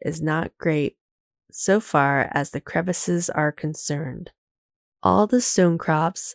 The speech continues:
the house leeks, mountain rock cress, red valerian, false rock cress, basket of gold, snapdragon, wallflower, Kenilworth ivy, wild pansy,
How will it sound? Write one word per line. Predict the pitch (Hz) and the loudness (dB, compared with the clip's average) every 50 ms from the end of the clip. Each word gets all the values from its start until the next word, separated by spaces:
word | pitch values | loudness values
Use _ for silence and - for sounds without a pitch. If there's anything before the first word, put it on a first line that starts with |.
| _ _ - | _ _ -4
the | 165 | -2
house | 147 - 170 170 170 - - - - | 0 2 4 4 4 2 -2 -4 -2
leeks, | 156 147 143 147 - - - - - - _ _ _ _ _ _ _ _ - | 0 0 0 -2 -4 -8 -12 -12 -12 -12 _ _ _ _ _ _ _ _ -2
mountain | 170 165 170 - - 202 196 190 | 2 2 2 4 2 2 2 2
rock | 180 165 156 156 - _ | 2 2 0 0 -4 _
cress, | - - 156 143 139 139 - - - - - _ _ _ _ _ _ _ _ - | -4 -2 0 0 0 -2 -4 -6 -8 -8 -12 _ _ _ _ _ _ _ _ 0
red | 160 156 151 160 185 185 | 2 2 2 2 0 0
valerian, | - 190 180 180 165 156 147 143 143 139 139 135 135 139 165 - _ _ _ _ _ _ _ _ _ - | 2 2 4 4 2 2 2 0 0 -2 -2 -4 -4 -6 -8 -10 _ _ _ _ _ _ _ _ _ -2
false | - 185 185 202 202 - - - - | 2 2 4 4 2 -2 -4 -2 0
rock | 156 135 120 - _ | 2 2 0 -2 _
cress, | - - - 135 135 156 - - - - _ _ _ _ _ _ _ _ | -8 -4 -2 -2 -2 -2 -4 -6 -8 -10 _ _ _ _ _ _ _ _
basket | - 151 151 156 - - - 180 170 | 2 4 4 4 2 0 2 2 2
of | 175 175 175 | 2 0 0
gold, | - 165 160 151 143 135 135 139 160 165 _ _ _ _ _ _ _ _ | 0 2 2 4 2 0 -2 -4 -6 -8 _ _ _ _ _ _ _ _
snapdragon, | - - - - 202 196 196 190 _ - - 147 131 131 - - 123 127 123 127 170 - _ _ _ _ _ _ _ _ - | -12 -8 -2 0 2 2 2 0 _ -4 -2 0 0 0 -2 -4 -4 -4 -4 -6 -8 -10 _ _ _ _ _ _ _ _ -2
wallflower, | 160 160 156 156 - - - 131 120 117 117 120 - 160 175 175 - _ _ _ _ _ - | 0 2 2 0 -2 -4 -6 -4 -4 -4 -4 -4 -6 -6 -6 -8 -10 _ _ _ _ _ -6
Kenilworth | - - 190 196 214 214 208 208 220 220 226 - - - | 0 0 2 4 4 2 2 2 2 0 0 -2 -2 -2
ivy, | 160 147 147 143 165 139 135 135 135 - - _ _ _ _ _ _ | 0 0 0 -2 -4 -4 -4 -4 -6 -6 -8 _ _ _ _ _ _
wild | 180 165 160 165 180 185 185 - | 0 2 4 4 4 4 2 -2
pansy, | - - - 147 143 139 139 - - - 131 127 131 165 - | -8 -6 -4 -4 -2 -4 -4 -6 -6 -8 -8 -8 -8 -10 -14